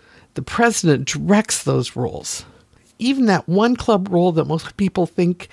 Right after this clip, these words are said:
has the least to do, like the club treasurer. I have never been a club treasurer for one very important reason.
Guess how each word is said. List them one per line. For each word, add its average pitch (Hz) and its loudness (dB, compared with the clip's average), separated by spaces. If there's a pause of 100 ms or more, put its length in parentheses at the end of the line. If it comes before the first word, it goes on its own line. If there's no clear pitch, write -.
(160)
has 196 -2
the 147 2
least 180 -2
to 240 -4
do, 247 0 (100)
like 180 0
the 247 0
club 233 -2
treasurer. - -4 (2000)
I 175 4
have 180 -2
never 165 2
been 185 2
a 170 -2
club 160 0
treasurer 151 0
for - -4
one 156 2
very 147 0
important 151 -2
reason. 135 -4